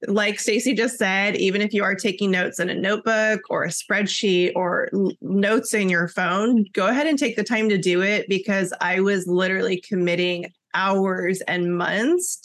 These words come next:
to backlogging and fixing things from a couple of years ago. And then the other piece of this that's, I think, is so crucial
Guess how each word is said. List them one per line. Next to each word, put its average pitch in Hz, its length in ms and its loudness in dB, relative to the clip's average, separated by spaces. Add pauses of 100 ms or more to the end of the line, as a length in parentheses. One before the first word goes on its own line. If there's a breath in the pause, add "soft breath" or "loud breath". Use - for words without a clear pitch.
(120)
to 180 580 4 (1000 loud breath)
backlogging 175 880 -2
and 170 140 -4
fixing 196 500 -2
things 175 460 -2
from 170 240 -2
a 170 60 -2
couple 240 340 0
of 196 120 2
years 202 280 2
ago. 180 320 0
And 180 120 0
then 190 120 0
the 185 120 0
other 233 280 0
piece 175 360 0
of 180 140 -2
this 175 280 -2
that's, - 400 -6
I 202 140 0
think, 208 220 -2
is 170 160 -2
so 175 160 -2
crucial 214 680 -2